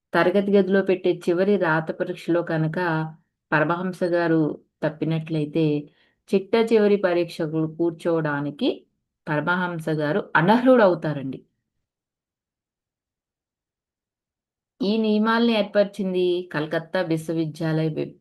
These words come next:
విద్యా విభాగం అనమాట. దాని అనుబంధ శాఖలో శ్రీరాంపూర్ కాలేజీ ఒకటి. మరి ఈయన అక్కడే కదా చదువుకుంటుంది.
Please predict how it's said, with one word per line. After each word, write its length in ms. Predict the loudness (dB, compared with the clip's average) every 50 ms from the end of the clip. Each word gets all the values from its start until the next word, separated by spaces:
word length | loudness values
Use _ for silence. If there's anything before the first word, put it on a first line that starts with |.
| -10
విద్యా 360 | -8 -6 -6 -6 -4 -4 -2
విభాగం 560 | 0 0 0 0 0 0 0 0 0 0 -2 -2
అనమాట. 340 | -4 -4 -6 -8 -10 -10 -14 -16 -14 -14 -10
దాని 280 | -6 -4 -4 -2 -2
అనుబంధ 420 | -2 0 0 0 0 0 -2 -4 -6
శాఖలో 640 | -6 -6 -6 -4 -4 -2 0 0 0 0 -2 -4 -8 -14 _ _ _ _ _ _ -2
శ్రీరాంపూర్ 720 | 2 4 6 6 4 2 0 -2 -4 -4 -4 -2 -2 -2
కాలేజీ 680 | -2 -2 -2 -2 -2 -2 -4 -4 -2 -2 -2 -2 -2 -4 -6 -6 -6
ఒకటి. 520 | -6 -4 -6 -8 -8 -8 -12 -12 -12 -10 -8
మరి 160 | -4 -2 -2 -2
ఈయన 140 | -2 -2
అక్కడే 300 | -4 -4 -2 -2 0 2
కదా 140 | 2 2 2
చదువుకుంటుంది. 1080 | 0 -2 -4 -4 -4 -4 -4 -6 -6 -6 -4 -4 -4 -2 0 0 0 0 0 -2 -8